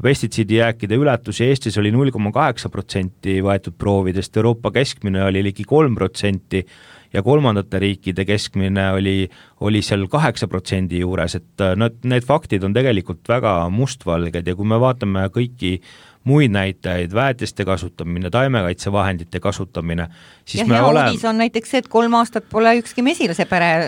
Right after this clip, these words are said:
Speaker 2: nagu selle tõttu
Speaker 1: Absoluutselt,
Speaker 2: hukkunud.
Speaker 1: et see on ka olnud üks tegelikult ka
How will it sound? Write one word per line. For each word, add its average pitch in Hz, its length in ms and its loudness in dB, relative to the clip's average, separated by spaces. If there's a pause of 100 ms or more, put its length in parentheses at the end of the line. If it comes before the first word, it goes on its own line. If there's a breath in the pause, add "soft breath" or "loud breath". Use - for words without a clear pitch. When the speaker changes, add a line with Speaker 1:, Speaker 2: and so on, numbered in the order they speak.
(280)
Speaker 2:
nagu 110 160 0
selle 135 240 4
tõttu 165 160 4
Speaker 1:
Absoluutselt, 113 220 2
Speaker 2:
hukkunud. 185 360 2
Speaker 1:
et 151 60 -6
see 139 120 4
on 135 120 2
ka 156 140 4 (100)
olnud 113 320 2
üks - 200 -8
tegelikult 104 520 0
ka 131 160 2